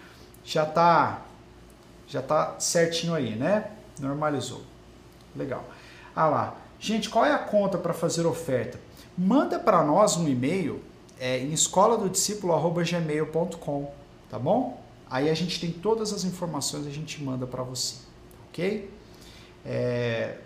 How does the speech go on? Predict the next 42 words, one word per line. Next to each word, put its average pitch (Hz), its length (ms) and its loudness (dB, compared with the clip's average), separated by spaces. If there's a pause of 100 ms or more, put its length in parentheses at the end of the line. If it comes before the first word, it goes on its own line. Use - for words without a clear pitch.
(180)
hackearam 151 800 2
um 139 80 -8
perfil, 135 540 -4
hackearam 170 420 -4
não, 117 220 -4
né? 131 180 -6
Fizeram 202 300 2
um - 80 -4
perfil 170 280 -2
fake 156 440 -2
uma 127 180 -2
vez, 151 440 -6 (420)
que - 80 -20
tava 139 260 0
dando 143 340 0
outras 151 800 0 (400)
informações 156 680 0
de 170 80 -6
conta 110 500 -6 (240)
pelo 170 260 2
YouTube. 165 400 -2
A 110 40 -6
gente 131 260 -6
não 175 140 -2
dá 165 180 0
informação 160 560 -6
de 143 100 -10
conta 139 300 -10
aqui - 120 -20
pelo 143 200 -6
YouTube. 107 420 -10
Manda 196 320 0
um 208 40 -4
e-mail 160 260 -4
pra 123 180 -4
nós, 131 360 -2 (280)
aí 131 160 -2
a 123 40 -2
gente 123 160 -8
vai 135 100 -4
mandar 135 320 -4
certinho, 127 540 -6